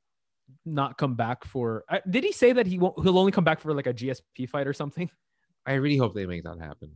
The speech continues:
Speaker 1: That would be
Speaker 2: I
Speaker 1: great.
Speaker 2: really hope they make that happen.
Speaker 1: I saw
Speaker 2: G S P
Speaker 1: s-,
Speaker 2: can still get it done.
Speaker 1: he looks great. Uh,
Speaker 2: He
Speaker 1: did you
Speaker 2: looks
Speaker 1: see those
Speaker 2: fantastic.
Speaker 1: pictures of G S P? I'm like, "Wow, he never got an off season."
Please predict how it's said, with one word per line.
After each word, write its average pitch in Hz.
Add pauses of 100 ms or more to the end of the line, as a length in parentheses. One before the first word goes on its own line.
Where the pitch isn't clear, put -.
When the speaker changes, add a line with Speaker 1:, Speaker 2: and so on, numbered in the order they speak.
(160)
Speaker 1:
That 175
would 269
be 277
Speaker 2:
I -
Speaker 1:
great. 139
Speaker 2:
really 98
hope 87
they 82
make 76
that 69
happen. -
Speaker 1:
I 165
saw 196
Speaker 2:
G -
S 262
P 127
Speaker 1:
s-, 117
Speaker 2:
can 107
still 95
get 82
it -
done. - (100)
Speaker 1:
he -
looks 226 (100)
great. 117 (200)
Uh, 127
Speaker 2:
He 131
Speaker 1:
did 95
you 95
Speaker 2:
looks 175
Speaker 1:
see 392
those 392
Speaker 2:
fantastic. -
Speaker 1:
pictures 370
of 185
G 220
S 214
P? 214
I'm 233
like, 131
"Wow, 147
he 190
never 143
got 139
an 139
off 151
season." 113